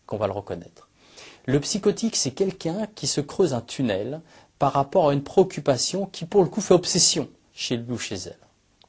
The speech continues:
Un exemple, votre meilleur ami vous raconte que son conjoint, que son conjointe l'a quitté, est parti avec l'enfant pour vivre avec un autre, pour vivre avec une autre. Jusqu'à présent, situation tout à fait banale, même si elle est très douloureuse.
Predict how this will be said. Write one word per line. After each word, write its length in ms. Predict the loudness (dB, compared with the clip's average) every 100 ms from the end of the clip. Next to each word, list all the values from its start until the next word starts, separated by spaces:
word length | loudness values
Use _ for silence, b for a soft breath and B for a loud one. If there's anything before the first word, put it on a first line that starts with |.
| _ _ _ _ -6
Un 140 | -4 -2
exemple, 500 | 0 0 -2 -6 -18 B B B B
votre 400 | 0 2 4 4
meilleur 280 | 4 4 4
ami 300 | 2 0 -4
vous 200 | -2 2
raconte 480 | 4 2 -2 -6 -4
que 120 | -2
son 220 | -2 -2
conjoint, 440 | -2 -4 -2 -4 -4
que 140 | -4
son 200 | -2 -4
conjointe 600 | -4 -6 -6 -6 -8 -10 4
l'a 160 | 6
quitté, 420 | 6 0 -12 -14 -14 _ _ B B 2
est 100 | 4
parti 320 | 4 2 4
avec 160 | 2 2
l'enfant 340 | -4 -2 -4
pour 220 | 0 0
vivre 220 | 2 2
avec 180 | 2 2
un 140 | -2 -2
autre, 240 | -4 -6
pour 180 | -2 0
vivre 200 | 4 6
avec 180 | 4 2
une 80 |
autre. 260 | -8 -10 -20 _ _ b b b
Jusqu'à 360 | -10 -6 -2 -2
présent, 280 | -2 -2
situation 460 | -2 -2 -4 -2 -6
tout 160 | -6 -8
à 80 |
fait 160 | -4 -2
banale, 460 | 0 2 0 -2 -2
même 220 | -2 -2
si 100 | -2
elle 80 | -2
est 40 |
très 180 | -2 -6
douloureuse. 580 | -6 -6 -10 -18 -20